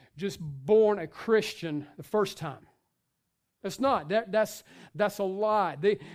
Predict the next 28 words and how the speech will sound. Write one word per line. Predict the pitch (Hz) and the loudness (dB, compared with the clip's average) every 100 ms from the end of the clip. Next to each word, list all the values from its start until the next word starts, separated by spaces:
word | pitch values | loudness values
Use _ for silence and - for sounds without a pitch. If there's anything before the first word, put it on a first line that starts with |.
| 165 | -2
we, | 202 226 214 | -2 -2 -6
I, | 220 | -6
I, | 208 220 | -4 -4
there | 185 214 | 4 4
are | |
people | 214 226 247 226 | 4 -2 -2 -2
today | 196 180 185 220 | -2 -2 0 0
who | 175 214 | 0 -4
think | 208 - 247 233 214 | -4 -4 0 0 0
right | 185 208 226 | 0 2 2
now | 214 226 220 | 0 0 2
in | 190 | 0
their | 180 | -2
mind, | 180 190 233 220 196 - - - | -2 0 2 2 0 -6 -20 -6
because | 180 180 196 - | -6 -2 -4 -2
they're | 165 214 | 0 0
an | 185 | 0
American, | 160 180 202 240 196 - 175 170 | -4 -4 -2 0 -2 -4 -8 -6
they're | 180 | -4
a | 185 | -6
Christian. | - 247 - - 131 _ _ _ _ _ _ _ _ _ _ _ _ _ _ _ _ _ _ _ | -4 -6 -6 -12 -20 _ _ _ _ _ _ _ _ _ _ _ _ _ _ _ _ _ _ _
It's | 190 | -6
sad | - 269 185 123 - | 0 0 0 -8 -8
because, | 170 226 220 | 0 0 -2
again, | 220 220 | -4 -2
we're | 185 247 | 0 -2
in | |
a | 180 - _ | -4 -12 _